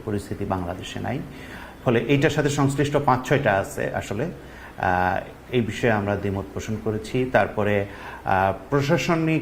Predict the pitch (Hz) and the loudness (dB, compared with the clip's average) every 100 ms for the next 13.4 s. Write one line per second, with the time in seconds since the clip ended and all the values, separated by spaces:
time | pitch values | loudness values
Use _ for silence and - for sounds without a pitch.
0 | - 131 120 123 123 120 123 123 123 98 | 2 4 4 4 2 4 4 4 4 0
1 | 117 120 127 139 135 123 110 - - 98 | -6 -4 -2 0 -2 -2 -6 -6 -8 -6
2 | 95 123 123 120 101 139 151 143 127 131 | 2 2 2 -2 -2 -2 0 -2 0 2
3 | 117 - - 98 101 98 101 101 - 113 | 2 0 -8 -2 -2 0 -2 -2 -2 -2
4 | 113 113 101 - - - - - - 104 | 0 2 2 -2 -16 -18 -18 -16 0 0
5 | - 117 123 - 123 131 127 123 120 - | 2 0 0 2 2 4 4 2 0 -8
6 | - - 98 98 98 98 95 - - 107 | -12 -4 2 4 4 4 0 -4 -10 -2
7 | 113 107 104 98 - 143 165 - 170 147 | 0 2 0 -2 0 4 4 6 4 4
8 | 147 139 135 - 123 113 127 139 - 139 | 4 2 0 4 6 8 6 2 2 4
9 | 127 120 - - - 123 127 123 120 110 | 4 2 -4 -12 0 2 4 4 4 0
10 | - - - - 104 - 127 143 139 147 | -4 -10 -8 0 2 2 4 4 4 2
11 | 143 151 139 127 120 123 120 107 104 - | 2 4 6 6 2 2 0 0 -4 -10
12 | - 104 98 98 95 123 120 - 117 - | -4 0 2 0 2 4 4 0 -8 -6
13 | 123 113 107 104 | 0 4 4 2